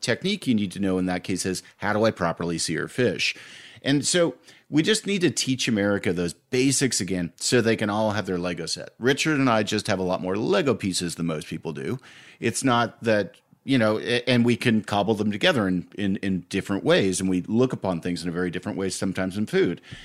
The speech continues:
And that's the exciting part about food. But buying from scratch is kinda key. I mean,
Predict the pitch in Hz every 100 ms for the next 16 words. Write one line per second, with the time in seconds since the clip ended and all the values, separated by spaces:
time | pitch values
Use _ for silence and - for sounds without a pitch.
0 | - - 123 139 135 139 98 - 101 92
1 | 90 85 85 78 82 - - 92 78 -
2 | - - - 151 - _ _ _ _ -
3 | 120 135 180 185 131 - 104 95 101 107
4 | 87 92 85 78 - 95 92 104 113